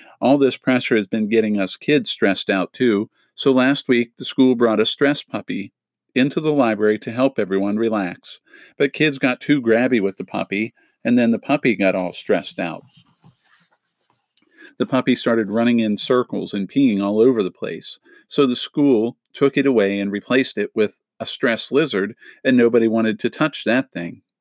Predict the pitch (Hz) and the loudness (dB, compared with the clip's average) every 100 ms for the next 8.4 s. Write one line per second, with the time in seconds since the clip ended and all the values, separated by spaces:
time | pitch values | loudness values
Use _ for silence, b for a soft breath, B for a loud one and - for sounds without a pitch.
0 | _ _ B B B B - - 170 - | _ _ B B B B -8 -2 -2 0
1 | 120 92 - 107 87 - - - 120 143 | 0 -2 -2 -2 -2 -8 -14 -4 2 4
2 | 147 139 131 135 127 120 110 143 147 107 | 4 4 2 2 2 -2 -2 2 4 2
3 | 107 110 107 101 107 104 98 - 113 101 | 0 -2 0 -2 -2 -2 -6 -4 -4 -4
4 | - 110 127 104 120 - B B 127 120 | -6 -4 -2 -2 -6 -12 B B -4 0
5 | 127 123 113 139 120 107 101 107 101 - | 0 2 2 4 4 4 2 -2 -2 -2
6 | 113 101 139 143 101 95 98 95 92 - | -4 2 4 4 2 0 0 0 -4 -10
7 | 110 104 104 104 104 110 - 113 107 147 | -6 -4 -2 -4 -4 -8 -6 -4 -2 -2
8 | 147 - - | -4 -10 -16